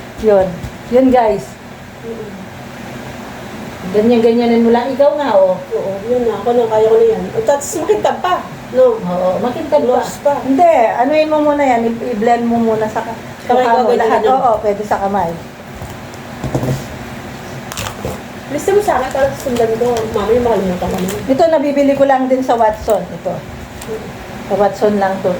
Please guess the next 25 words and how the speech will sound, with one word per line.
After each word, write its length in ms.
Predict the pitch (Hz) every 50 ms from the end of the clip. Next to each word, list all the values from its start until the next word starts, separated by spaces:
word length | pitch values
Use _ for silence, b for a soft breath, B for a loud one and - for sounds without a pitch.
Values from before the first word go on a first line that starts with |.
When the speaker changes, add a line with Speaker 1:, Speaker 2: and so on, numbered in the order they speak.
| -
Speaker 1:
Nung 220 | 226 226 240 262 262
inaalok 480 | 277 269 269 269 262 262 247 247 254
nila 320 | 254 254 247 247 233 233 233
ako 80 | 240
nine 160 | 233 220 220 220
hundred, 400 | 214 208 208 202 196 190 180 175 175
binalik 320 | 185 196 196 185 190 196 -
ko 140 | - 185 170
yun. 160 | 175 170 160
Speaker 2:
Oo. 600 | 156 151 - - - - - - - 214 202 - -
Speaker 1:
Hindi 240 | 165 190 196 196 196
nila 160 | 196 190 185
alam. 240 | 170 180 175 156 156 156 147 143 - - - - - - - - - - - - - - - - - - - - - - - - - -
Pero 220 | - 240 269 285 294
nakita 400 | 285 277 277 269 262 269 262 254
mo, 300 | 262 269 269 247 214 -
simpleng-simple 640 | - 262 240 233 254 247 240 240 277 240 233 233 240
lang 220 | 233 240 220 220
yung 100 | 220 214
nilagay 400 | 220 214 214 208 196 196 190 196 -
ko, 140 | - 202
Speaker 2:
Oo, 80 | 175 -
Speaker 1:
di 60 | - -
ba? 160 | - 233 233 220 214 220 - -
Speaker 2:
oo. 220 | - - - 247